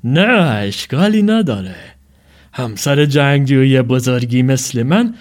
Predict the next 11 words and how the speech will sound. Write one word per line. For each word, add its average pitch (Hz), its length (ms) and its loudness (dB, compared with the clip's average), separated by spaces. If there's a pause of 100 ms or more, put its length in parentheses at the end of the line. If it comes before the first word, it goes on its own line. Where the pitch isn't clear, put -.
(240)
بایدم 175 680 2
اینطوری 104 480 -2
غذا 98 400 -10
بخوره 92 400 -12
تا - 160 -18
بتونه 101 540 -8 (320)
پا 170 200 0
به 151 120 0
پای 139 360 2
من 147 240 2
بیاد. 147 460 -2